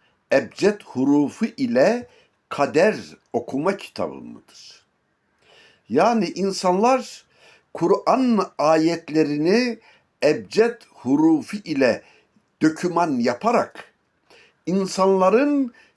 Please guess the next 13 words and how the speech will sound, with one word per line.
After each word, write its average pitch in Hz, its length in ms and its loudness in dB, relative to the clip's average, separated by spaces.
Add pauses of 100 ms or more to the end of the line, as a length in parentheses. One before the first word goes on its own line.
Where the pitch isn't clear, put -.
(140)
gelecekteki 185 840 -2
kaderlerini 156 720 0
mi 247 120 0
okurlar? 87 840 -6 (920)
Hayatlarının 180 1120 2 (220)
nasıl 139 960 0 (180)
olacaklarını 156 840 0
mı 240 120 -2
anlatırlar? 120 920 -2 (480)
Allah 190 460 2
Azze 147 300 2
ve 147 160 4
Celle 180 600 2